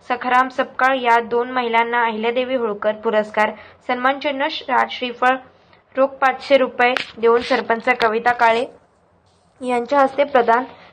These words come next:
त्यांचा यथोचित सन्मान करण्यात आला. यावेळी तुळशीराम दादा काळे यांची, यांनी हा, अहिल्यादेवी होळकर यांच्या जीवन कार्यावर प्रकाश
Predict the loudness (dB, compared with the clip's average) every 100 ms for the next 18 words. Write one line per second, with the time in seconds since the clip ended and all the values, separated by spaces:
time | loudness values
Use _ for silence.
0 | -8 -4 2 4 4 0 -4 -2 2 4
1 | 2 2 2 2 2 2 4 4 4 2
2 | 0 -2 -2 -2 0 0 -2 _ _ _
3 | _ _ -6 0 2 2 2 2 2 2
4 | 0 -6 -6 -6 -6 -12 _ -10 -6 -4
5 | -2 -2 0 0 0 0 -2 -2 2 2
6 | 2 0 -2 -4 -16 -12 -8 -4 -4 -2
7 | -4 -2 2 2 2 -2 -2 -4 0 -2
8 | -2